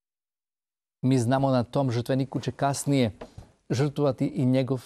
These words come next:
unuk, njegov sin, Jakob. Bog će se objaviti Jakobu i tu kod Betela on će se hrvati sa Bogom.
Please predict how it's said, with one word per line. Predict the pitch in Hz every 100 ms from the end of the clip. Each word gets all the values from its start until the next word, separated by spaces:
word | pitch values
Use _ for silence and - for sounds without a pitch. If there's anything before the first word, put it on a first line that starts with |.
| - - _ _ _ _ _ _ _ _ _ _ _ _ -
unuk, | 147 143 107 - - _ _ _ _ _ _ _ _ -
njegov | 143 143
sin, | - 160 156 135 117 - - - _ _ _ _ _ _ _ _ _ _ _ _ _ _ -
Jakob. | 151 143 127 - _ _ _ _ _ _ _ _ _ _ _
Bog | 131 151 143 -
će |
se | 139 139
objaviti | 120 135 139 127
Jakobu | 127 139 135 117 110 - - _
i | 143 -
tu | 165
kod | 151 117
Betela | 107 147 160 135 -
on | 143 139
će | 135
se | 117
hrvati | - 143 139 120
sa | 123 131
Bogom. | 107 135 127 110